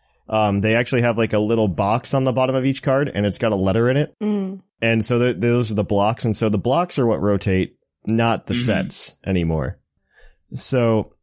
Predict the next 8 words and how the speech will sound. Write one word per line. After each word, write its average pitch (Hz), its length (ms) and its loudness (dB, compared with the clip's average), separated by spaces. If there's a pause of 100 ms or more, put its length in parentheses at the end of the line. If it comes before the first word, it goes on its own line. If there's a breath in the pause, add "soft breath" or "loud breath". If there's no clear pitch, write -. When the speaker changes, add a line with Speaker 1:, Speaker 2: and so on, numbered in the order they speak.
Speaker 1:
right 139 300 -2
now, 131 400 2
blocks 120 440 0
D 123 200 0
through 110 260 -2
F 131 460 -2
are 107 140 0
legal, 98 640 0